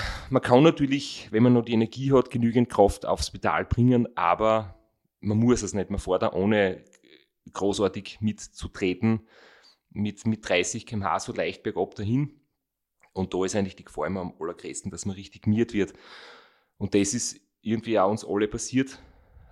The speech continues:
Also mir definitiv und, und euch, glaub ich, ziemlich ähnlich. Ähm, aber wir haben ja trotzdem auch versucht, das irgendwie gemeinsam zu überwinden und in einer von den Abfahrten, die eben vor oder nach diesem Flachstück waren,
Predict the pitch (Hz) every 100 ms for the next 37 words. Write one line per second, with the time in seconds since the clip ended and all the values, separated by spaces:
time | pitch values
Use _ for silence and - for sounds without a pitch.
0 | - 92 101 98 101 - - 117 127 113
1 | 107 110 - 123 131 - - - 98 -
2 | - 104 - 82 98 - 104 101 117 107
3 | - 90 107 120 - _ - - _ _
4 | _ _ - 92 95 95 95 98 - _
5 | - - 113 117 127 123 110 110 143 110
6 | 110 110 104 _ _ - - 131 123 117
7 | 123 117 113 - 95 95 - 120 - 117
8 | 117 113 - 110 110 120 135 143 131 92
9 | 104 107 - - _ _ _ _ _ _
10 | _ _ _ _ _ _ 110 117 - 90
11 | 110 127 120 110 - 95 - 127 117 127
12 | 117 107 107 - - 101 117 117 107 104
13 | - 117 123 - 95 - - - 107 104
14 | 117